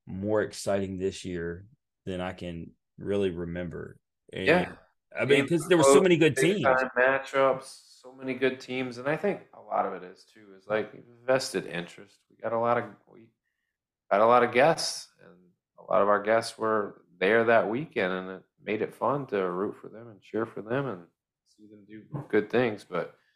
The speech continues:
Speaker 2: I'll leave M L B at this. I don't think, and correct me if I'm wrong, I don't think the Cardinals are fixing anything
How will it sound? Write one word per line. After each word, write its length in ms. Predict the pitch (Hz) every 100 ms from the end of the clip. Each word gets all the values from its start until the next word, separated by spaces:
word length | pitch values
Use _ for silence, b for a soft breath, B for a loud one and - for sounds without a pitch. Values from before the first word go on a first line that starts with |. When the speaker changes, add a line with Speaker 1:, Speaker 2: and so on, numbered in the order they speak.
| _ _ _ _ _ -
Speaker 2:
I'll 140 | 151
leave 240 | 170 165 139
M 160 | 135
L 140 | 123 110
B 200 | 104 104
at 140 | -
this. 280 | 87 90 -
I 100 | -
don't 220 | 127 143 - - _ -
think, 340 | 110 104 - _ -
and 360 | 101 95 90 _
correct 340 | - 120 120 113
me 80 |
if 160 | 107 101
I'm 140 | 98
wrong, 400 | 92 87 85 - _ -
I 40 |
don't 220 | 131 143 -
think 280 | 120 98
the 100 | -
Cardinals 560 | 90 101 95 92 90 92
are 100 | 82
fixing 480 | - 90 85 - 85
anything 500 | 85 85 85 82